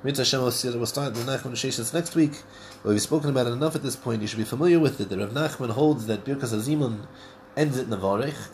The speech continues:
So that means that you've finished the bracha of Zimun after you finish this in, in introductory process of Nevarich. And Rav Sheshes holds that ends at, at Hazan. So if you paskin like Rav Nachman, that means there's something called Birchas Hazimun, and that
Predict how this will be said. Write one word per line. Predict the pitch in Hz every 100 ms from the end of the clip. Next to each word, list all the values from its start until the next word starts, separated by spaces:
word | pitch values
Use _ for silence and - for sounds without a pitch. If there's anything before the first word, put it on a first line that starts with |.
| -
So | -
that | 139
means | 156 135
that | 123 107 120
you've | 110
finished | - 170 175 147 117 -
the |
bracha | 107 139 143 127 113
of |
Zimun | 101 139 147 113 98 73 - -
after | 139 139 139
you | 123
finish | 139 127 110
this | 139 123
in, | 117 123 - 101
in | 107 110
introductory | 127 135 143 147 143 117
process | - 147 143 104
of | 107
Nevarich. | 98 95 95 143 135 95 - - - - -
And | 104
Rav |
Sheshes | 101 214 202 170
holds | - 262 220 139
that | 139 139
ends | 196 185 156
at, | 147 - -
at | 127 123
Hazan. | 113 117 120 113 82 - - - - - - - -
So | -
if | 160 226
you | 165
paskin | - - 117 - 117 110
like | 110
Rav | 113
Nachman, | 104 110 107 113 110 110 110 110
that | 123
means | 143 113
there's | 120
something | 123 120 113
called | 113 107
Birchas | 117 113 104
Hazimun, | 104 113 110 107 110 - - -
and | 110
that | 147